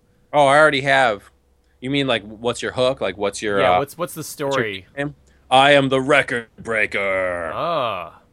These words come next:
Speaker 1: My audition video was all about records. I was like, "I break records you don't even know existed." And I actually cut to footage of me setting the world record for, uh, Pop-Tart Karate Chops.
Speaker 2: Right, for a week.
Speaker 1: Yep. So, uh, I didn't, I didn't mention that part.
Speaker 2: <laughs>
Speaker 1: But, like,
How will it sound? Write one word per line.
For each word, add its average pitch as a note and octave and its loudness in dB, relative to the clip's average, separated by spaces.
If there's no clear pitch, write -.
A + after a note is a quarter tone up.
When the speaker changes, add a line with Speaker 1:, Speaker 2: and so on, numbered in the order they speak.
Speaker 1:
My C3 2
audition D3 0
video C3 2
was A#2 -6
all B2 4
about A2+ 0
records. G#2 -2
I G#2 -10
was F#2 -12
like, G#2+ -12
"I E3 2
break D3 0
records B2 -4
you C#3+ -4
don't D3 -2
even A2+ -4
know C#3 2
existed." G2 0
And B2 0
I D3 4
actually D3+ 0
cut E3+ -2
to C#3 -8
footage D3 -2
of G#2+ -6
me C3 -4
setting C3 -2
the A2+ -4
world A2+ -2
record A2+ -2
for, G#2+ -2
uh, F#2+ 2
Pop-Tart A#2+ -4
Karate G#2+ -2
Chops. C#3+ 0
Speaker 2:
Right, A2+ -8
for B2 -12
a A2 -10
week. A2 -14
Speaker 1:
Yep. C#3 2
So, A#2+ 0
uh, A2 2
I C3+ 2
didn't, C3 -4
I D3 4
didn't D#3+ 0
mention C#3+ -2
that A#2+ 0
part. - -4
Speaker 2:
<laughs> G3+ 2
Speaker 1:
But, C#3+ 2
like, C#3+ 0